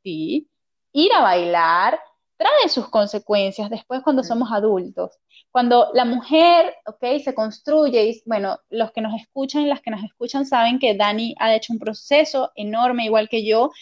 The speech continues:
Speaker 1: de trabajo personal y de resignificación y transformación de muchas cosas que hemos aprendido, de las cuales hablamos en este podcast. Eh, pero sin embargo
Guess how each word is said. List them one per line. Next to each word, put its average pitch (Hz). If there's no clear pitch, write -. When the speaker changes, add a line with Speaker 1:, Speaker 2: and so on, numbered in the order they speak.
Speaker 1:
de 233
trabajo 220
personal 214
y 226
de 220
resignificación 214
y 277
transformación 233
de 262
muchas 277
cosas 233
que 240
hemos 220
aprendido, 202
de 226
las 202
cuales 226
hablamos 233
en 233
este 214
podcast. 233
Eh, 233
pero 269
sin 277
embargo 277